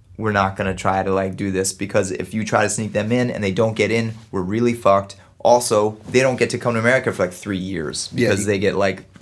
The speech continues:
Speaker 1: exiled, you know?"
Speaker 2: Mm-hmm.
Speaker 1: It's just a bad scene for everybody.
Speaker 2: Every,
Speaker 1: But
Speaker 2: this is a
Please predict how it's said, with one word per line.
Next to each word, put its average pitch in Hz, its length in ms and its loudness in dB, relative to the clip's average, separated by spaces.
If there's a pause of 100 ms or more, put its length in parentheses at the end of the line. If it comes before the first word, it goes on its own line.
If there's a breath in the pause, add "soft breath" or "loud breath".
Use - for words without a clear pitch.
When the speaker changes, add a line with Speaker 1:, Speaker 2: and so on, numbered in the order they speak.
Speaker 1:
exiled, 90 640 0 (180)
you 110 100 -2
know?" 104 320 0
Speaker 2:
Mm-hmm. 123 400 -2
Speaker 1:
It's 135 80 2
just 139 200 2
a 143 80 4
bad 135 340 4
scene 117 240 0
for 101 180 2
everybody. 90 540 -2
Speaker 2:
Every, 156 180 4
Speaker 1:
But 156 100 -6
Speaker 2:
this 127 200 -2
is 117 140 -6
a 95 80 -8